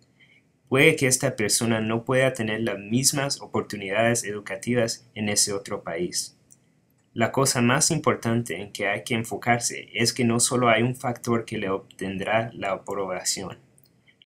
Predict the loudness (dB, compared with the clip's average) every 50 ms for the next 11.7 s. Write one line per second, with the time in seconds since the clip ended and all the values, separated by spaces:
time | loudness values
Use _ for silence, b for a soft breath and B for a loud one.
0 | _ _ _ -4 -2 -2 0 2 2 2 4 4 2 2 2 2 0 -2 -4 -6
1 | _ _ _ -2 0 0 0 2 0 -2 -2 -2 -4 -2 0 0 2 0 0 0
2 | 2 2 2 2 0 -2 -6 -8 -10 -12 -14 -8 -4 0 2 2 2 4 2 2
3 | 2 2 0 0 0 0 0 -2 -2 -2 -4 0 2 2 2 2 0 -2 -4 -6
4 | -4 -2 -2 -2 -2 -2 -4 -4 -4 -4 -2 0 0 -2 -2 -2 -4 -2 -2 -2
5 | -2 -2 -2 0 0 2 0 -2 -4 -6 -10 -10 -8 -10 -8 -4 -4 -2 -2 -2
6 | -2 -4 -6 -10 -12 B B B B B B B B B -2 0 2 4 6 6
7 | 6 4 2 0 0 0 -2 0 -2 0 2 2 2 4 4 2 0 0 -2 0
8 | 0 2 2 2 0 -2 -4 -2 0 0 0 0 0 -2 -2 -2 -2 -2 -4 -4
9 | -4 -2 2 4 4 6 4 4 2 0 -2 -4 -6 -6 -8 -8 -10 -8 -4 -2
10 | 0 0 0 0 -2 -6 -12 b b b b b 4 4 6 6 4 2 0 -2
11 | -2 -4 -4 -4 -4 -4 -4 -6 -8 -8 -12 -16 -18 -18